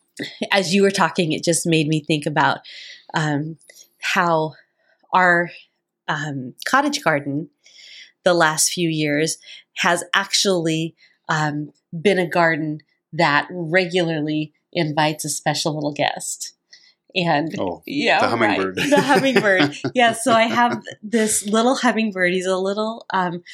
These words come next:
Speaker 1: green-headed, beautiful little hummingbird that comes every spring. He, he'll, I'm wait-, I've been looking for him 'cause he'll be here, you know, probably in the next few weeks. And he just loves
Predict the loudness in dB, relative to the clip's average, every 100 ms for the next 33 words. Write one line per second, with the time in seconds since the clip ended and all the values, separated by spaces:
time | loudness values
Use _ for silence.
0 | -14 -14 -16 -12 -6 -2 2 2 2 0
1 | -4 -4 0 2 4 4 2 -2 -12 -6
2 | 2 2 2 2 2 4 4 2 0 -2
3 | -2 -2 -2 -2 -2 -2 -4 -14 -14 -16
4 | _ _ -2 2 2 -2 -6 -12 -16 _
5 | 0 2 2 0 0 -4 -4 0 2 0
6 | 0 0 2 4 2 2 2 4 2 2
7 | 2 0 0 0 -2 -4 -2 0 0 2
8 | 2 2 0 -2 -2 -4 -10 -14 0 0
9 | 2 -2 -2 -2 -2 -4 -2 0 0 -2
10 | -14 -18 -16 -18 -6 0 0 0 0 -2
11 | -2 -6 0 2 4 4 0 -6 -10 -12